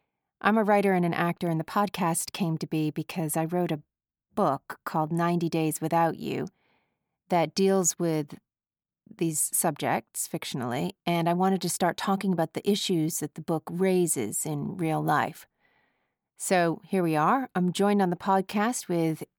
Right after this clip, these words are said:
Adriana Irvin, a psychotherapist specializing in addiction,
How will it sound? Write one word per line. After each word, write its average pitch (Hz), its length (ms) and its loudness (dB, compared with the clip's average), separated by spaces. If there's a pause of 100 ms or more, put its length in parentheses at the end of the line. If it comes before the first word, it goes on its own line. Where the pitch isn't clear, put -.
Adriana 180 440 2
Irvin, 220 320 2
a - 20 0
psychotherapist 180 1040 -2
specializing 156 640 -2
in 151 60 -4
addiction, 160 500 -4